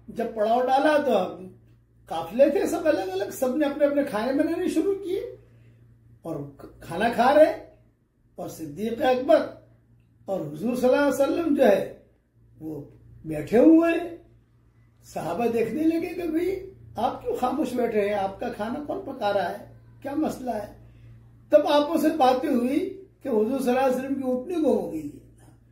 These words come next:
اور وہ غلام جو تھا وہ چونکہ اس کا قصور یہ نکلا کہ وہ اس نے دھیان نہیں دیا تو وہ، وہ بیچارہ شرما کر ادھر ادھر بھاگ رہا تھا اور صدیق اکبر جو ہے وہ ناراض ہو رہے تھے کہ ایک،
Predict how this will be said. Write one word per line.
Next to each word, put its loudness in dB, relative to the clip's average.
اور 4
وہ 4
غلام 6
جو -2
تھا 4
وہ 0
چونکہ -4
اس -2
کا 0
قصور 0
یہ 4
نکلا 2
کہ -2
وہ 0
اس -6
نے -6
دھیان -2
نہیں 2
دیا -2
تو -4
وہ، 12
وہ -6
بیچارہ -2
شرما -2
کر 2
ادھر 0
ادھر 2
بھاگ 2
رہا 2
تھا 0
اور -6
صدیق 0
اکبر 2
جو 8
ہے 6
وہ -6
ناراض 2
ہو 8
رہے 12
تھے 6
کہ 0
ایک، 0